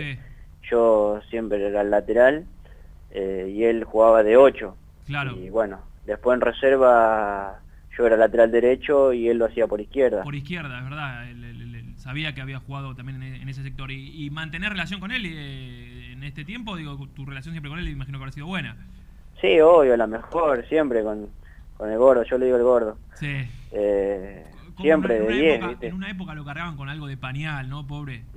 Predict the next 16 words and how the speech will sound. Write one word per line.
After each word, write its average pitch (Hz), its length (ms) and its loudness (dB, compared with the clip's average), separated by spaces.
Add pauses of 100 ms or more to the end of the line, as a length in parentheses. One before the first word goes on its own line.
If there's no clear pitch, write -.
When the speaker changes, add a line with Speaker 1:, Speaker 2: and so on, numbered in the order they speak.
(160)
Speaker 2:
<laughs> - 360 -4
Sí, 143 280 4 (500)
sí, 127 60 -4
sí, 127 200 2
estaba 127 240 8
un 123 100 0
poquito 120 320 0
gordito. 117 480 2
Speaker 1:
<laughs> 202 1000 -4
Speaker 2:
No, 123 80 4
está, 135 280 8
está, 127 320 8
ahora 135 140 10
está 135 200 6
todo 123 160 6
fibroso. 127 440 4